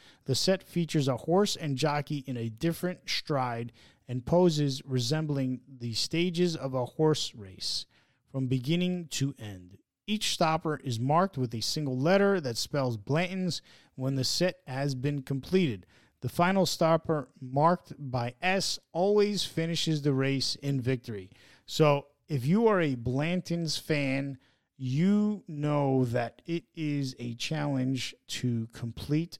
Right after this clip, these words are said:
that whole, uh, spelling of Blanton's. I've been trying for years. I refuse to just go to their website and buy it like someone I know. <coughs> Um,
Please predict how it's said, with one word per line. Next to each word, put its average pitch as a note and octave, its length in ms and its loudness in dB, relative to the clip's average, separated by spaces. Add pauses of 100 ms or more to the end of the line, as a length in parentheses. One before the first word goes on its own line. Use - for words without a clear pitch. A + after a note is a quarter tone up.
(100)
that A#2 380 -6
whole, C#3 640 2 (1000)
uh, A2 460 -4 (1500)
spelling G#2+ 540 -2
of A2 160 -8
Blanton's. A2 540 -8 (420)
I've D3+ 200 4
been D#3+ 140 4
trying E3+ 360 4
for C#3 180 0
years. F#3 580 6 (440)
I C3+ 80 0
refuse D#3+ 640 2
to D3 100 2
just C3+ 240 4
go C3+ 160 4
to C3 120 2
their B2 160 0
website B2+ 540 0 (100)
and G#2+ 240 -8
buy D#3 200 4
it D#3 220 0
like A2+ 220 -6
someone C3+ 580 2
I A2 140 -8
know. C#3 420 0
<coughs> D#3 920 6 (880)
Um, C3+ 320 4